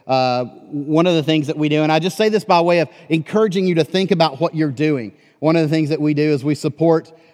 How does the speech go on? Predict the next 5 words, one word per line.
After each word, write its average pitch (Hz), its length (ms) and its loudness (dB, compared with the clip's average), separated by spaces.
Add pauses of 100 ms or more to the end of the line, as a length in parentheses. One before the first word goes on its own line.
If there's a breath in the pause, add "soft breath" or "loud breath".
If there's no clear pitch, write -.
(100)
um, 143 500 2
children 156 500 0
through 156 260 0
Compassion 165 680 -2
International, 151 680 0